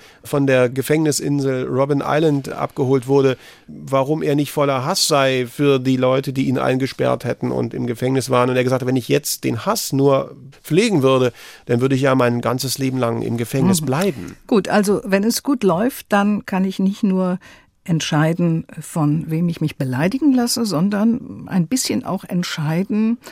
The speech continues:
Speaker 2: warum und wie viel ich wegen was leide.
Speaker 1: Ja, genau, wenn es gut läuft, wie Sie so sagen. Also,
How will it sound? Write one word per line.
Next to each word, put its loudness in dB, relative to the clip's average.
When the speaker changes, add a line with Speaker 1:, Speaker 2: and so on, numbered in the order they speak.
Speaker 2:
warum 2
und -2
wie 0
viel -4
ich -8
wegen -2
was -4
leide. -8
Speaker 1:
Ja, -2
genau, 2
wenn 0
es 0
gut -4
läuft, 2
wie -2
Sie -4
so 0
sagen. -2
Also, 0